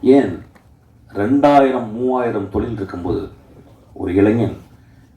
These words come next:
"நான் சமூகத்திற்கு கதை சொல்லணும்னு வரானே, அவன் எவ்வளவு பெரிய கலைஞன், அவனுக்கு சொல்ல தெரியுதோ இல்லையோ, அவனுக்கு சொல்ல வருதோ இல்லையோ, அவனால சொல்ல முடிஞ்சதோ இல்லையோ,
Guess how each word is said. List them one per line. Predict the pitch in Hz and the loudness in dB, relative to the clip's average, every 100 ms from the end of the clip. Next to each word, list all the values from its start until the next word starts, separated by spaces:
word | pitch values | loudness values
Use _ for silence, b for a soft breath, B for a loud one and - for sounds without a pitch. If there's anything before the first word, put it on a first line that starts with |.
| _ - - | _ -20 -6
"நான் | 85 85 | -4 -2
சமூகத்திற்கு | 85 92 123 123 101 98 | 0 0 0 -2 -4 -8
கதை | - - 107 - | -8 -6 -4 -2
சொல்லணும்னு | 110 107 107 | -4 -4 -4
வரானே, | 85 78 85 - - | -2 -4 -6 -14 -16
அவன் | 85 78 | -12 -6
எவ்வளவு | 95 98 | 0 0
பெரிய | - 90 | 0 -4
கலைஞன், | - 76 73 - - | -6 -10 -12 -20 -18
அவனுக்கு | 85 85 | -14 -12
சொல்ல | - 85 101 | -2 0 2
தெரியுதோ | 101 98 98 | 4 6 6
இல்லையோ, | 92 87 - - - - - - - - - - - - - - | 4 0 -4 -6 -10 -10 -10 -12 -8 -10 -8 -10 -8 -8 -10 -4
அவனுக்கு | 107 104 101 | 2 2 2
சொல்ல | - 120 143 131 | 4 8 8 6
வருதோ | 123 123 | 4 0
இல்லையோ, | 110 98 92 95 - - - | 0 -2 -4 -6 -12 -20 -10
அவனால | 95 92 92 104 | -8 -6 -4 -4
சொல்ல | - 104 127 | 0 2 2
முடிஞ்சதோ | 110 101 110 110 104 92 | 4 4 2 2 2 2
இல்லையோ, | 82 87 | -2 -8